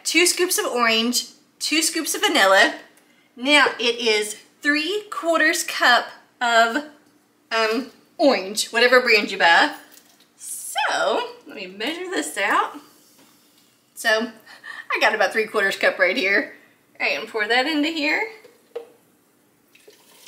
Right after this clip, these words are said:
right, I'm just gonna blend this up really quick.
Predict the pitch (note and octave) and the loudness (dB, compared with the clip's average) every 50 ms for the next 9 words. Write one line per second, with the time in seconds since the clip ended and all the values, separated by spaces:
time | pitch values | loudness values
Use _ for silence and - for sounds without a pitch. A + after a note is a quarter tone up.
0 | - - - - - - _ _ _ - _ _ C4+ C4+ G#3 F#3+ - B3 C4+ D4 | -20 -20 -20 -20 -20 -20 _ _ _ -20 _ _ 0 0 2 2 2 2 2 2
1 | D4 F#4+ F#4 C4+ G3 A3 A3+ B3 B3 A3+ - - F#3+ F#3+ - - G3+ G#3+ G#3+ G#3 | 2 2 0 2 2 0 0 2 0 -2 -2 -4 -4 -6 -6 -8 -6 -6 -4 -4
2 | G3 G3+ - - - - - - | -6 -6 -6 -6 -6 -6 -8 -12